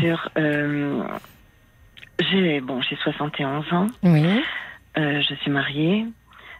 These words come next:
Speaker 1: depuis cinquante ans. Ça va faire cinquante ans cette année.
Speaker 2: Oh, incroyable, bravo. J'allais vous
Speaker 1: Oui, euh, oui, enfin bon. <laughs> Attendez la suite de l'histoire.
Speaker 2: <laughs> Bravo quand même.
Speaker 1: <laughs> Oui, oui, c'est sûr. Bon,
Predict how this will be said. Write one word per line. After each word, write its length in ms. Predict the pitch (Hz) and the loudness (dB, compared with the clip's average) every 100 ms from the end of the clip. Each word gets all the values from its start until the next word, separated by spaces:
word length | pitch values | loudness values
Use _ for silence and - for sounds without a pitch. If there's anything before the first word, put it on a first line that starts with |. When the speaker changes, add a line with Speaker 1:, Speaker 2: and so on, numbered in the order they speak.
| - | -8
Speaker 1:
depuis 220 | 156 - - | -4 -2 0
cinquante 380 | 180 165 143 123 | 2 2 -2 -4
ans. 80 | 196 - - | -6 -10 -6
Ça 80 | - | -4
va 60 | 143 | -2
faire 180 | 143 - | -2 0
cinquante 340 | 165 165 143 | -2 0 -2
ans 100 | - - | -4 -4
cette 160 | - - | -6 -2
année. 300 | 135 147 165 - - | -2 -2 -6 -12 -2
Speaker 2:
Oh, 40 | 190 | 2
incroyable, 560 | 156 - 180 175 165 | 2 2 0 2 2
bravo. 420 | 139 139 151 214 233 220 | 2 2 4 2 -2 -2
J'allais 260 | 160 147 147 | 2 2 4
vous 100 | 139 | 2
Speaker 1:
Oui, 220 | 147 160 - | 2 0 -2
euh, 100 | 175 151 | 0 0
oui, 200 | 170 185 | 2 0
enfin 260 | - 143 | 0 -2
bon. 220 | 135 156 165 - - - | -2 -2 -2 -6 -8 -10
<laughs> 360 | - 226 - | -4 -2 0
Attendez 420 | 196 131 - 160 165 | 0 2 0 0 0
la 120 | 151 | -2
suite 300 | - 196 165 | -4 -8 -4
de 100 | 165 | -2
l'histoire. 600 | 165 - - - 147 208 214 - - - | -2 -4 -8 -2 0 2 2 0 -2 -2
Speaker 2:
<laughs> 400 | 415 - - 208 | -2 -4 -4 0
Bravo 280 | 165 175 | 2 2
quand 160 | 160 151 | 2 0
même. 240 | 147 196 - | 2 2 2
Speaker 1:
<laughs> 40 | 185 - - - - - | 0 -2 -4 -4 -2 -2
Oui, 320 | 175 160 - 170 | 0 0 0 -2
oui, 300 | 175 185 151 - | 0 0 0 -4
c'est 100 | 160 | -6
sûr. 280 | - - - - - - - | -8 -12 -12 -12 -10 -10 -4
Bon, 240 | 151 143 | 0 0